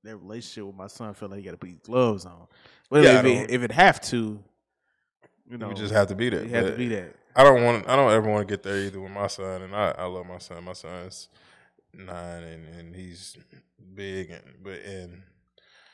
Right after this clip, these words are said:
Speaker 1: Do you see inklings?
Speaker 2: Like, where I wanna fight him?
Speaker 1: No, that he's, you know, that you gonna butt heads with him, like, y'all gonna, yeah, mm-hmm, love
Speaker 2: Nah,
Speaker 1: him.
Speaker 2: not, not really, 'cause he's, he's just like m-, he's a lot like me.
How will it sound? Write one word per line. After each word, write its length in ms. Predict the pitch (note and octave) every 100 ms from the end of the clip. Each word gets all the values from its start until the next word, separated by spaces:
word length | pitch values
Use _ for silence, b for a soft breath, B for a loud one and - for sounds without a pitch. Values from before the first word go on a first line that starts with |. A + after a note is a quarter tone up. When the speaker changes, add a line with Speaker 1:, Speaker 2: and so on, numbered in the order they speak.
| b C#3
Speaker 1:
Do 40 |
you 60 | C#3+
see 160 | D3
inklings? 600 | A#2 C#3 C3+ D3+ D#3+ - _ _ _ _ _ _ _ _ _ _ _ _ -
Speaker 2:
Like, 180 | G2+
where 140 | G2 F#2+
I 60 | F2+
wanna 140 | E2+
fight 240 | - C#3+ D#3
him? 160 | D3 D3 -
Speaker 1:
No, 260 | A#2+ A#2 G#2+
that 140 | G#2+
he's, 180 | A#2+ A#2+ -
you 180 | B2 B2+
know, 180 | G#2+ G2+
that 200 | F#2+ F#2+
you 80 | A2
gonna 140 | G#2+
butt 220 | G2+ A2+
heads 260 | B2 A#2 A#2
with 140 | A#2+
him, 180 | A#2 A2
like, 160 | G2 G2+
y'all 160 | G#2+
gonna, 140 | G2 D2+ F#2
yeah, 120 | F2+
mm-hmm, 640 | E2 F#2+ G2+ G2+ G#2+ G#2+ F#2+
love 100 | G2+
Speaker 2:
Nah, 460 | G#3 A3 A3 A3+ F3
Speaker 1:
him. 80 | G3+
Speaker 2:
not, 320 | D#4 - -
not 280 | D4+ E3+ G#2+
really, 320 | A2 D#3 D3+
'cause 200 | C#3+ F#3 G#3
he's, 280 | G3+ C#3 -
he's 260 | E3 E3+ C3+
just 160 | D#3
like 220 | D3 A#2+
m-, 200 | G#2 G#2 -
he's 340 | D3 F3 C3+ - _ _
a 100 | G#2+
lot 260 | A2 C3
like 240 | A#2+ A2 G2
me. 320 | A2+ A#2